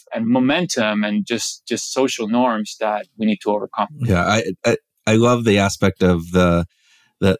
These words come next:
Speaker 2: school is boring and we, we don't go into it and we come out of it. Um, Gordon MacKenzie, who used to be a, a senior leader at,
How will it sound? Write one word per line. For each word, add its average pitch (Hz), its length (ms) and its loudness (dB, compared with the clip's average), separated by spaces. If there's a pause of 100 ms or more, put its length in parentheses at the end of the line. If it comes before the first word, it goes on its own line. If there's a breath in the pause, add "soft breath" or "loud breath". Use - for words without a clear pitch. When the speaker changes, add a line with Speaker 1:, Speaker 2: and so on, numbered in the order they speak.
Speaker 2:
school 107 360 4
is 87 120 2
boring 92 460 4
and 85 120 2
we, 85 260 2
we 85 340 2
don't 90 260 2 (120)
go 87 200 2
into 87 360 2
it 85 160 2
and 87 280 -2
we 85 140 4
come 90 180 0
out 85 200 2
of 82 80 0
it. 87 160 2
Um, 87 320 0 (220)
Gordon 107 340 2
MacKenzie, 90 420 -2
who 90 80 0
used 87 220 -2
to 82 60 -4
be 85 240 2
a, 85 220 0 (460)
a 82 140 -2
senior 120 420 2
leader 92 380 4
at, 87 320 0